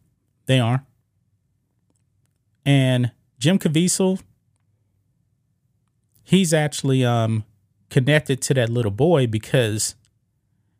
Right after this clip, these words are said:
at the beginning of the movie, he has a bus. He's working for, um, I guess the D O J or Department of Transportation. I don't remember exactly.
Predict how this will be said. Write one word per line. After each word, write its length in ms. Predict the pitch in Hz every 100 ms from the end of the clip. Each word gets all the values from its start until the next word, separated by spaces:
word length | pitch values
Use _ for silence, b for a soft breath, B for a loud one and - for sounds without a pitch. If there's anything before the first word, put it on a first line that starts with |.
| _ _ _ _ _
at 160 | 139 139
the 80 | 127
beginning 320 | 139 151 127
of 60 |
the 40 | 113
movie, 500 | 151 185 131 131 -
he 180 | _ 135
has 260 | 117 117 101
a 80 | 90
bus. 460 | 104 147 - -
He's 180 | 139 131
working 300 | 135 - 120
for, 280 | - 120 113
um, 340 | 110 107 104 - _ _ _ _ _ _ _ _ _ _ _
I 60 | -
guess 200 | 170 185
the 120 | 143
D 220 | 123 165
O 120 | 156 135
J 240 | 139 143
or 140 | 123
Department 420 | 107 101 139 127 107
of 40 |
Transportation. 600 | 139 131 - 127 127 123
I 40 | 120
don't 120 | 113
remember 240 | 113 110
exactly. 720 | 98 98 110 110 - - 69